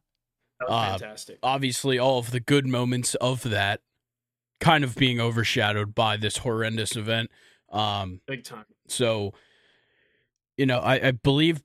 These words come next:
Speaker 2: both, uh, both shooters are in custody. Um, last time I checked, I think that was the update I got. Um, but
Speaker 1: Hmm.
Speaker 2: apparently the, the shooting
Speaker 1: Good.
Speaker 2: happened because of a, a dispute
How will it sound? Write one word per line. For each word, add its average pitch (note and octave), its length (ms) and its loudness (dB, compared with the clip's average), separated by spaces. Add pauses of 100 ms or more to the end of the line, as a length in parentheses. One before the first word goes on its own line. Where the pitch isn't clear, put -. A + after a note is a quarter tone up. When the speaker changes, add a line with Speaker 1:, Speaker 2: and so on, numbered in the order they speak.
Speaker 2:
both, D#3 440 0 (220)
uh, B2+ 520 2 (920)
both C#3 260 0
shooters D3 640 0
are C3 260 2
in C#3 280 0
custody. D#3+ 640 -2 (280)
Um, A2 520 -2 (680)
last C#3 260 -4
time E3 160 -2
I D#3+ 80 0
checked, F3+ 300 -4
I C3+ 60 -6
think D#3 160 -2
that D#3 120 -4
was D3 140 -4
the C#3 80 0
update D3+ 300 -2
I D3+ 80 -2
got. D#3+ 280 -4 (280)
Um, G2 460 -6 (1000)
but G#2 220 -2
Speaker 1:
Hmm. - 60 -8
Speaker 2:
apparently C3 480 2
the, G#2+ 320 -2
the G2+ 100 -6
shooting C3+ 320 0
Speaker 1:
Good. A2 80 2
Speaker 2:
happened A#2+ 560 -2
because A2+ 400 -4
of A2 160 -4
a, F#2+ 300 0
a F#2 180 -4
dispute G#2+ 640 -6